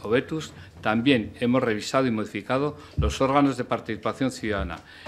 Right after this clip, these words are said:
y, lo, y hoy los elkargunes y, y auzogunes tienen mucha más participación. En ese senti-, ese sentido, acabamos de aprobar la creación del elkargune de infancia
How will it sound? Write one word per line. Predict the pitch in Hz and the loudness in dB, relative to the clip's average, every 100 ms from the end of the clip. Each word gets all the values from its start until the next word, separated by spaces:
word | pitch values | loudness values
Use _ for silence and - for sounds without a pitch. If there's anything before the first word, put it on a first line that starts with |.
| - | -2
y, | 117 | 2
lo, | 127 147 | 4 4
y | 117 120 | 4 4
hoy | 139 | 4
los | 113 - | 4 -2
elkargunes | 101 - 101 104 139 110 | -6 -4 -6 2 2 2
y, | 95 101 - | -2 -6 -6
y | 101 101 | -4 -2
auzogunes | 101 - 98 110 139 160 156 - - _ | -2 -4 -4 2 6 6 2 -14 -20 _
tienen | 139 143 147 151 | 6 8 8 8
mucha | 139 139 123 | 4 4 2
más | 123 127 | 2 2
participación. | - 110 113 92 101 92 87 85 - | -2 -2 -4 -4 -10 -10 -14 -14 -8
En | 110 | -6
ese | 113 | -4
senti-, | 120 101 113 | -4 -4 -8
ese | 107 - 104 101 | -8 -10 -8 -8
sentido, | - 92 131 135 160 160 - - | -8 -6 -2 0 0 -2 -16 -4
acabamos | 107 107 113 127 143 131 | -2 2 6 8 6 4
de | |
aprobar | 123 - 120 139 147 | 0 2 4 4 4
la | 123 | 0
creación | - 107 - 147 | 0 -6 2 4
del | 131 113 | 4 4
elkargune | 107 113 101 127 147 | 2 -2 0 4 4
de | 131 | 4
infancia | 117 - 143 135 - 85 | 0 2 2 2 -4 -10